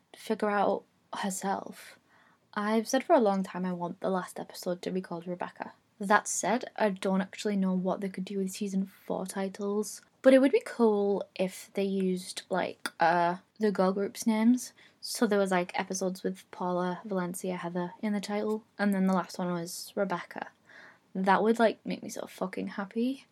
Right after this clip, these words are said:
Because, you know, I really don't want more guys' names in the titles.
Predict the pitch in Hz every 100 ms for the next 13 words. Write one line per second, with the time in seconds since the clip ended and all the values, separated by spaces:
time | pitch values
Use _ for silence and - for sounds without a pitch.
0 | - - _ - 254 302 320 311 311 277
1 | - - 277 269 247 247 247 - 262 330
2 | 403 339 226 226 196 - - - 220 208
3 | 202 190 - 226 - - 214 202 196 180
4 | - - - -